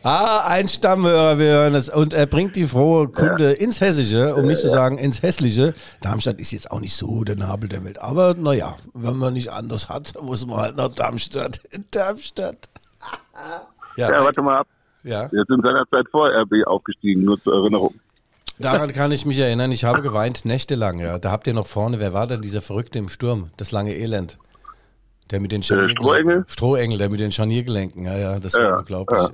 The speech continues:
Speaker 1: Und dann habt ihr noch einen super Abwehrspieler gehabt von Raumschiff Enterprise, hab ich den immer. Zulu hieß der, gell? Zulu.
Speaker 2: Ja.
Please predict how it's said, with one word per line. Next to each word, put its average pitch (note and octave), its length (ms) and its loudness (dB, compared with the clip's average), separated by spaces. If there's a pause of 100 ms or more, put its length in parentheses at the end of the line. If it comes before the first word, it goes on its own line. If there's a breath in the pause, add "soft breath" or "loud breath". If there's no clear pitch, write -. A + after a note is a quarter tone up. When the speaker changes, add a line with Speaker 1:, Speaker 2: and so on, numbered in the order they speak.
Speaker 1:
Und C#3+ 180 0
dann C#3+ 140 4
habt C#3+ 160 0
ihr C#3 60 0
noch A#2+ 120 2
einen A2 80 0
super D#3 420 -2
Abwehrspieler A#2+ 540 -2
gehabt A2+ 260 0
von A2 140 -2
Raumschiff G#2+ 340 -2
Enterprise, G#2 560 -2
hab G2 80 -2
ich G2+ 60 -8
den G2 160 -4
immer. F#2+ 120 -4
Zulu B2 380 4
hieß G2+ 220 0
der, F#2 100 -2
gell? G#2 220 -2 (340 soft breath)
Zulu. D3 480 4
Speaker 2:
Ja. F#2 300 2